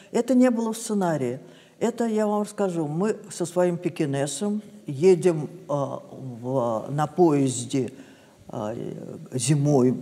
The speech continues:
во всяком случае, был снег, а, в Одессу на съемки. И ночью остановился поезд, и мне нужно выгулить пекинеса.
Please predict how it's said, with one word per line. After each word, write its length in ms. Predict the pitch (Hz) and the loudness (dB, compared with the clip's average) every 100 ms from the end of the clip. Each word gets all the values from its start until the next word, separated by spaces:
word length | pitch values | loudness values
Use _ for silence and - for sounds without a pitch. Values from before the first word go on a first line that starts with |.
| - - - - _ | -8 -20 -20 -20 _
во 140 | 131 | -8
всяком 240 | - 135 - | -6 -6 -4
случае, 200 | 127 120 | -6 -4
был 180 | 131 131 | -2 -2
снег, 400 | 151 127 104 - - - - - | -2 -2 -2 -8 -20 -20 -20 -12
а, 340 | - 117 - - - | -8 -6 -6 -8 -2
в 80 | 151 | -2
Одессу 440 | 127 147 147 190 | 4 4 4 4
на 120 | 180 185 | 4 4
съемки. 580 | 175 175 175 175 208 202 - - - - - - - - _ | 4 4 4 0 -4 -4 -14 -20 -20 -20 -20 -20 -20 -20 _
И 240 | 170 180 185 | 2 6 6
ночью 800 | 180 247 302 - - 190 175 - - - | 6 6 4 0 2 4 4 2 -8 -2
остановился 760 | 170 160 185 180 180 175 - 156 | -2 2 2 6 6 4 2 -2
поезд, 600 | 214 262 277 269 - - | 2 2 2 0 -4 0
и 100 | 170 | 2
мне 200 | 165 208 | 4 4
нужно 300 | 208 190 175 | 4 4 4
выгулить 520 | 165 170 175 165 170 | 4 6 6 4 0
пекинеса. 720 | - 160 165 131 120 - 131 | -6 0 2 2 0 -2 -6